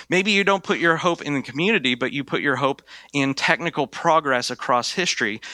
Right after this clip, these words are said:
And when you think about it, you know, a hundred years before now, we were just learning to fly. That, that is the Wright brothers here in, uh, they left Dayton. I don't know why they left to do this. There's better winds in Kitty Hawk, North Carolina. And so they,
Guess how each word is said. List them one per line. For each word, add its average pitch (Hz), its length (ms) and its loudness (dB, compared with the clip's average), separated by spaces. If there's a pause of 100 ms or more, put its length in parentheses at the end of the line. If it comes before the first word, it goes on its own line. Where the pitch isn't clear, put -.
(120)
And 139 140 0
when 147 120 0
you 151 80 0
think 247 240 -2
about 123 260 4
it, 131 140 -2
you 135 80 -4
know, 131 180 2
a 127 40 0
hundred 160 320 -2
years 147 260 -2
before 156 480 -2
now, 120 240 2
we 123 140 0
were 120 140 0
just 123 260 -4
learning 123 280 0
to 113 60 -6
fly. 113 540 0 (360)
That, 110 280 -2
that 110 180 -4
is 113 160 -6
the 110 100 -6
Wright 117 220 0
brothers 127 440 -2
here 120 220 -2
in, 120 180 -4 (500)
uh, 104 300 -2
they 107 120 -6
left 127 320 -2
Dayton. 107 360 -4
I 107 100 -2
don't 104 140 -4
know 104 100 -4
why 107 140 -2
they 101 140 -6
left 110 320 -6
to - 60 -12
do 117 160 -6
this. 101 200 -6 (320)
There's 156 160 0
better 226 240 4
winds 185 360 2
in 151 120 -2
Kitty 151 240 -4
Hawk, 147 220 2
North 143 240 -2
Carolina. 143 440 4
And 135 120 0
so 156 120 2
they, 143 200 2